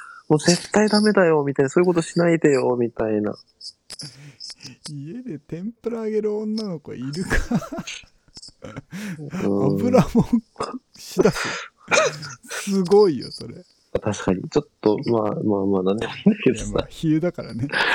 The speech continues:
Speaker 1: そうそうそうそう。
Speaker 2: あー。
Speaker 1: うん。い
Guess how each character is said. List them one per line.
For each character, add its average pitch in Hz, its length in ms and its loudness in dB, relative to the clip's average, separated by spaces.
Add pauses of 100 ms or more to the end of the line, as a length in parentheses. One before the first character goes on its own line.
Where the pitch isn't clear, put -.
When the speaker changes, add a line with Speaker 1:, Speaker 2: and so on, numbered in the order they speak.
(260)
Speaker 1:
そ - 80 4
う - 80 0
そ - 200 -4
う - 120 0
そ - 260 -12
う - 60 -2
そ - 160 -16 (1500)
う。 - 0 -
Speaker 2:
あ - 20 -12 (300)
ー。 - 20 -6
Speaker 1:
う 85 540 -4
ん。 85 80 -12
い - 40 -14